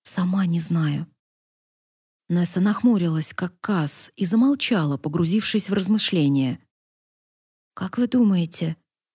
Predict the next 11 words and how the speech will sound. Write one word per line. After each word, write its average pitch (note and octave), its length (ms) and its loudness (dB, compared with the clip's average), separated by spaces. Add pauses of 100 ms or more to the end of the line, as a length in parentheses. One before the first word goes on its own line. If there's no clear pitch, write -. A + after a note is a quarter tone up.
(140)
будет C#4+ 340 0
ли C#4+ 140 2
король-император G#3+ 920 2
терпеть F#3+ 460 -2
не F#3+ 80 2
одного, F#3 580 2 (360)
не G3 120 2
двух, B3 460 0 (440)
а E3+ 100 -8
целых F#3+ 360 -4
трех G#3 540 0